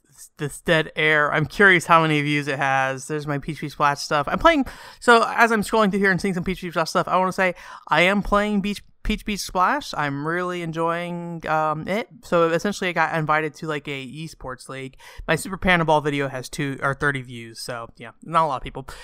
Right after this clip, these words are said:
Anyways, Peach Beach Splash, um, s-, quick side note, uh, there's, like, a P B S esports group. I think it's literally called P B S dash esports dot com.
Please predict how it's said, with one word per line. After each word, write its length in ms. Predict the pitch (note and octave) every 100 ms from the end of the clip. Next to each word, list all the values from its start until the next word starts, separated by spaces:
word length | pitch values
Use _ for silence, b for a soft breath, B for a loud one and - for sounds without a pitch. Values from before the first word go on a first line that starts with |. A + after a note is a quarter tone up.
| B
Anyways, 220 | - F3 D#3+
Peach 200 | A3+ G3+
Beach 80 |
Splash, 380 | - F#3+ F3 -
um, 560 | - D#3+ D#3+ D3+ D3+ C3+ - -
s-, 200 | - G3+ -
quick 200 | G3 D#3
side 200 | E3 D#3+
note, 260 | D#3+ D#3
uh, 260 | C#3+ D3 C#3
there's, 320 | D3 D3+ C#3+
like, 180 | C#3+ D3
a 280 | C#3+ C3+ C3+ C3+
P 120 | - G#3
B 140 | G3+
S 200 | F#3 -
esports 440 | G3 F#3+ A3 G#3+
group. 180 | - C3
I 40 | C#3+
think 160 | E3+
it's 180 | D3+ D3
literally 240 | E3+ D#3+
called 300 | C#3+ D3 C#3
P 100 | E3
B 160 | D3 D3
S 160 | D3 -
dash 420 | C#3 C#3 - -
esports 540 | D3 C#3+ - D3 C3 -
dot 240 | C3+ B2+
com. 340 | D#3+ C#3+ C3+